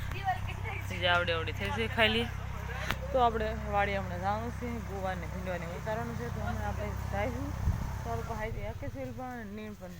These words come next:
ઢોર માટે આખું આપણે વાઢવાની છે. તો હમણાં વાઢવા પણ જવા દે. પણ નીણ વાઢે છે, તો આપણે ઘડીક વઢાવા જઈએ, એટલે ગાય ને ગા વઢાઈ જાય.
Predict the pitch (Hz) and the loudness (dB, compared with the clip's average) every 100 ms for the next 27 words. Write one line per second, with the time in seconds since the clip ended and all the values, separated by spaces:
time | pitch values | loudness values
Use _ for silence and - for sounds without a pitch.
0 | 160 185 175 165 160 160 160 698 170 151 | -10 -8 -6 -8 -8 -10 -8 -6 -6 -8
1 | - 151 156 180 196 233 247 - - - | -10 -8 -6 -6 -6 -6 -8 -12 -16 -16
2 | - - 233 214 185 180 175 147 160 170 | -16 -10 -8 -6 -6 -6 -8 -10 -8 -6
3 | 185 - - 156 165 160 160 175 220 - | -6 -8 -8 -4 0 2 2 2 0 0
4 | 233 214 202 180 175 170 151 165 180 160 | -2 0 -2 0 -2 -4 -4 -2 2 2
5 | 165 151 175 202 220 202 165 160 160 160 | 2 2 2 4 2 -2 -4 0 0 0
6 | 156 151 156 196 208 202 | -2 -2 0 2 0 -2